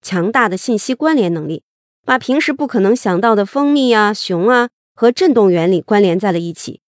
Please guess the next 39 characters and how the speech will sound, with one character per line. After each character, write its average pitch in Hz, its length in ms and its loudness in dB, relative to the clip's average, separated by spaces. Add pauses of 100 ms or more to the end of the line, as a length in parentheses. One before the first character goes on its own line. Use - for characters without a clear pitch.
(180)
产 202 180 2
生 220 160 2
了 202 80 2
突 233 200 -6
破 202 160 -2
性 190 140 -2
的 170 100 -2
创 180 300 -4
意。 170 180 -6 (720)
除 262 180 -2
了 349 120 2
思 302 180 -2
维 262 100 4
漫 254 220 2
步 226 100 0
以 170 120 -2
外， 175 260 -2 (180)
你 208 100 0
还 220 140 0
可 285 120 -2
以 214 100 2
通 226 200 0
过 208 200 2
其 - 240 -8
他 262 220 -2
有 208 120 0
目 220 180 0
的 196 120 -4
的 180 80 -4
放 190 220 0
松 214 260 0 (180)
来 202 140 0
达 180 160 -2
到 196 120 0
相 277 280 -2
似 294 160 -6
的 196 80 -2
效 170 240 -2
果。 - 220 -16